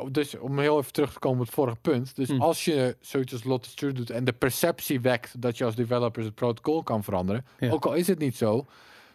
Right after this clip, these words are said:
Speaker 1: dan zou dat in een theoretische toekomst, of misschien in dit geval zelfs, voor een rechter kunnen komen die het
Speaker 2: Ja.
Speaker 1: allemaal niet helemaal snapt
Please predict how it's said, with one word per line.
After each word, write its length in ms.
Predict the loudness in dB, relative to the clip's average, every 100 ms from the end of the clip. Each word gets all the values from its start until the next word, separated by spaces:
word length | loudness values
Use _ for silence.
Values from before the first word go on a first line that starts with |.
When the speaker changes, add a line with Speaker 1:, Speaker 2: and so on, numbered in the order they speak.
| _ _ -20 -20
Speaker 1:
dan 280 | -2 0 2
zou 280 | 4 4 4
dat 320 | 4 2 0
in 180 | -6 -4
een 120 | 0
theoretische 680 | 2 4 4 2 0 -4 -2
toekomst, 640 | -2 0 0 0 -6 -14 -10
of 220 | -10 -8
misschien 300 | -8 -2 0
in 140 | 2
dit 180 | 2 2
geval 280 | 2 2 2
zelfs, 240 | 0 -2 -8 -20 -20
voor 200 | 0 2
een 100 | 4
rechter 320 | 4 2 0
kunnen 200 | 2 2
komen 340 | 4 4 4 2
die 100 | 2
het 80 | 2
Speaker 2:
Ja. 60 |
Speaker 1:
allemaal 180 | 2 2
niet 140 | 2
helemaal 440 | 2 2 4 2 2
snapt 420 | 0 -2 -2 -6